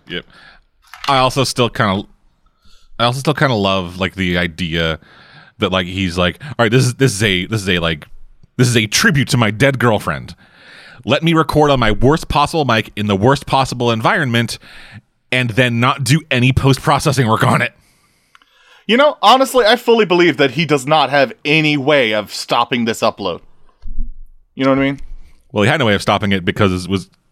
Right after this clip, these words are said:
Speaker 1: well, he can't stop the upload anymore 'cause it's already uploaded.
Speaker 2: Yeah, but he, it published.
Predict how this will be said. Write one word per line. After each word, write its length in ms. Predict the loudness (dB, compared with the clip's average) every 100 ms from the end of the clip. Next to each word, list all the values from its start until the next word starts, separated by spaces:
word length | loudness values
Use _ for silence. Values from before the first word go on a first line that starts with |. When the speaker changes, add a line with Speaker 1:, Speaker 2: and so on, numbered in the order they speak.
| -20 -14 -4
Speaker 1:
well, 80 | -2
he 60 |
can't 120 | -2
stop 100 | -2
the 100 | 0
upload 120 | 0 2
anymore 260 | 2 2
'cause 60 | 2
it's 100 | 0
already 140 | 2
uploaded. 420 | 0 0 -2 -2 -6 _ -20 _ _ -16 0
Speaker 2:
Yeah, 160 | 2 2
but 180 | 0 -4 -8
he, 300 | -2 -2 -4 _
it 200 | -2 -2
published. 580 | 0 -2 -4 -12 -14